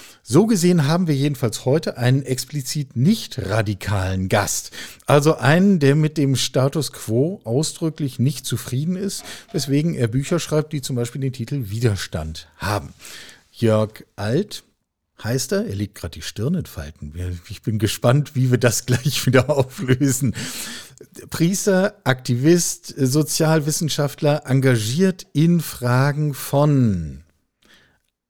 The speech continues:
allen möglichen Themen. Wir gehen die gleich alle durch. Nicht zuletzt Klimathemen seit vielen, vielen Jahren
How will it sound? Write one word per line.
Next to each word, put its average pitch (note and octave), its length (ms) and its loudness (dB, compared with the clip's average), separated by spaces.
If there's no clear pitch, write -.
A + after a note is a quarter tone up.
allen G#2 160 -2
möglichen B2 340 0
Themen. C3 240 0
Wir G#2+ 80 -4
gehen G#2+ 200 -4
die A#2 80 -4
gleich G2 320 -4
alle F#2+ 160 -4
durch. D3 340 2
Nicht C#3+ 320 2
zuletzt B2+ 720 -2
Klimathemen D#3+ 840 -2
seit G#2 340 -4
vielen, F3 380 -4
vielen F#2+ 280 -4
Jahren F3+ 320 -2